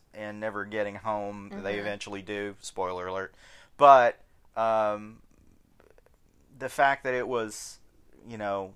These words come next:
Speaker 1: the s-, still the Starfleet, um,
Speaker 2: Mission.
Speaker 1: s-, mission and the story, and they were, uh, doing their best to maintain their,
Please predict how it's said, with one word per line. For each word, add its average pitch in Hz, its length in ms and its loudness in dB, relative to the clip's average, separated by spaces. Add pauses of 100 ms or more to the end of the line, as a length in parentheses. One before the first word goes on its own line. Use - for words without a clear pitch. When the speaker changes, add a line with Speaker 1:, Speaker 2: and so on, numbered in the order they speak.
(600)
Speaker 1:
the 113 100 -10
s-, - 280 -8
still 151 440 -2
the 123 80 -10
Starfleet, 107 920 -6 (800)
um, 95 560 -4 (220)
Speaker 2:
Mission. 202 400 -10
Speaker 1:
s-, - 180 -14
mission 120 580 -6
and 104 220 -10
the 98 40 -14
story, 110 500 -4
and 107 100 -12
they 107 100 -6
were, 101 220 -8 (480)
uh, 110 60 -8
doing 117 340 -6
their 113 100 -4
best 113 340 0
to 117 40 -16
maintain 110 840 -10 (280)
their, 98 560 -8